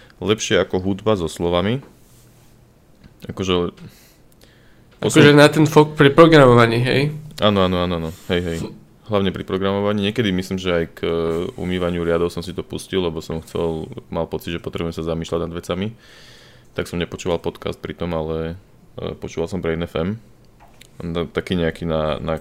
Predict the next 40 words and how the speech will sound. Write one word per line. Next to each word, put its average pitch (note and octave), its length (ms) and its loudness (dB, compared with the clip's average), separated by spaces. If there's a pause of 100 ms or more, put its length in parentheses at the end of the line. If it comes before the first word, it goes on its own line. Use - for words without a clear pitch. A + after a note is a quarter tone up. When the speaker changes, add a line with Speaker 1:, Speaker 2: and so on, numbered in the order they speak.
(120)
Speaker 1:
myslím, E2+ 220 -12
že E2+ 80 -8
creativity F#2+ 580 -8
tam G2 220 -6
je, G2 80 -2
alebo E2+ 240 -2
taký E2+ 240 -10
nejaký D#2+ 320 -8
mód D#2+ 320 -8
proste. - 400 -10 (340)
Speaker 2:
Mhm. - 540 0 (760)
Speaker 1:
A F2+ 200 2
nejde A2 300 2
ani G2 160 6
o F2+ 100 4
to, F#2 120 -6
že, F2 200 -2
že - 200 -4 (340)
nejdem F#2+ 380 0
nejak F2 160 0
propagovať, F2+ 520 0
že, E2+ 140 -10 (160)
že E2 240 -6
za E2 140 -2
tým F2+ 180 -6
majú D#2+ 160 -2
nejakú E2+ 240 -6
science, E2+ 480 -4
alebo D#2+ 260 -4
že D#2+ 120 -8
mi D#2+ 100 -6
to D#2 160 -4
ovplyvnilo E2+ 420 -4
mozog D#2 360 -6
a D#2 100 -4
bol D2+ 100 -6
som E2+ 140 -10
sto - 160 -8
percent E2 300 -8
produktívnejší. G#2 840 -6